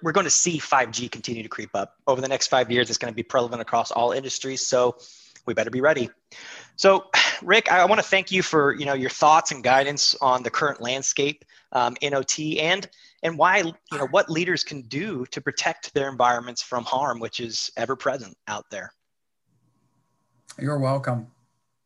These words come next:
Speaker 1: Thanks for joining us for this episode of the Take Five podcast.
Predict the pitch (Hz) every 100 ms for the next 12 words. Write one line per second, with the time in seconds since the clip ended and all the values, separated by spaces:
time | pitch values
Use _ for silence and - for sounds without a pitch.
0 | _ _ _ _ _ _ _ _ _ _
1 | _ - - - _ _ _ 226 254 -
2 | - 180 147 143 113 113 - - 143 147
3 | 156 156 - 160 151 147 - 143 135 123
4 | 131 - 170 - - 139 127 127 - 120
5 | 113 - 98 95 -